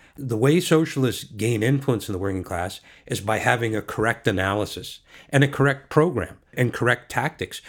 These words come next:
to show the working class the way forward. You know,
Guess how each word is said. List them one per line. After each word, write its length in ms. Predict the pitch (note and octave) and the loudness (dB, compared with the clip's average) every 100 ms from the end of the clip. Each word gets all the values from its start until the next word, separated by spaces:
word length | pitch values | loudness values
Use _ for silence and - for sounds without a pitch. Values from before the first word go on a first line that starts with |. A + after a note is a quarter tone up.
| - - | -20 -2
to 80 | C3 | 0
show 460 | - - D#3 F3 F3 | 2 4 4 4 2
the 140 | C3+ | 0
working 400 | G#2 A#2+ A2+ G2+ | 0 -2 -2 -4
class 340 | - G#2 F#2+ | -4 -6 -6
the 100 | - | -4
way 180 | G2+ G#2 | 0 0
forward. 380 | - F3+ F#3 - _ - | 2 0 0 -2 _ -4
You 100 | A#2 | 0
know, 160 | G#2+ | 0